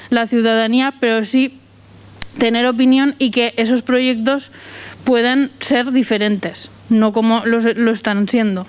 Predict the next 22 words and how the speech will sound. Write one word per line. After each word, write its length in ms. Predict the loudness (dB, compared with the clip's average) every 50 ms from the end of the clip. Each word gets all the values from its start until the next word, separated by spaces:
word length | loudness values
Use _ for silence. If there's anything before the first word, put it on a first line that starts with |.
| -14 -16 -16 -16 -8
Entonces, 320 | -4 -2 0 0 0 -2 -6 -12 -18 -18 -6
¿cómo 360 | -2 0 2 4 4 2 2 2
puede 300 | 2 2 2 2 2 0
cambiar 460 | 0 2 2 4 4 2 0 0 -2
esta 280 | -2 -2 -2 0 0 0
situación 640 | 0 0 0 0 -2 0 0 0 0 0 -2 -4 -8 -12 -18 -18 -6 -2
y 100 | -2 0
poder 320 | 2 2 2 2 2 0
participar 720 | -2 -4 -4 -2 -4 -2 0 0 0 0 0 -2 -4 -4 -10 -16 -6 -2
en 260 | 2 2 4 2 2
toda 300 | 2 2 2 2 2 2
la 220 | 0 0 0 -2 -2
parte 360 | -2 -4 -4 -4 -2 -2 0
energética 640 | 0 0 0 0 -2 -2 -2 -2 -2 -2 -2 -2
de, 300 | 0 0 2 2 2 2
de 500 | 2 0 0 2 2 2 2 0 0 0
España, 560 | -2 -2 -2 -2 -2 -2 0 -2 -2 -4 -6 -8 -12 -20 -20 -20 -20 -20 -20 -20 -20 -20 -20 -20 -20 -20 -20 -20 -20 -20 -20 -20 -20 -20 -16 -8 -4
eh, 360 | -2 0 2 2 2 2 0 0
de 120 | 0 0
otra 200 | 0 0 0 -2
manera? 380 | 0 0 0 0 0 0 0 -2
Porque, 360 | -4 -4 -4 -2 -4 -4 -4